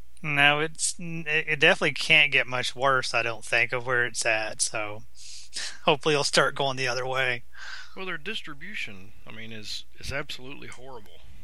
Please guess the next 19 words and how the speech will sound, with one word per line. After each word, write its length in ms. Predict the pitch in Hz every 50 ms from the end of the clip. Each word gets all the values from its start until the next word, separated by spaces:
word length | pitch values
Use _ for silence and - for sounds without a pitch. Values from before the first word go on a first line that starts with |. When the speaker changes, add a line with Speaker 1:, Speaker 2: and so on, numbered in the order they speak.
| - - - - - - - - - - -
Speaker 1:
Yeah. 200 | 185 185 139 - - - - - - - - - - - - - - - - -
Speaker 2:
They, 360 | 123 123 120 117 113 113 113 - - - - - -
they 100 | - 131
don't 260 | 131 139 151 131 135
know 380 | 131 135 131 127 120 113 113 120 120 - - - - - - - - -
what 180 | 135 135 143 -
the 80 | -
collectors 540 | - - 131 131 127 123 - - 127 117 101 104
want, 420 | 117 117 104 98 101 107 - - - - - -
so 180 | - - 113 113
they 100 | 120 131
just 240 | 127 120 113 - -
throw 260 | - 131 127 127 127
all 180 | 131 143 147
kinds 280 | 139 135 139 135 131 117
of 60 | 110
stuff 280 | - - 120 113 - -
out 240 | 107 98 92 - -
there. 320 | 98 92 92 95 113 123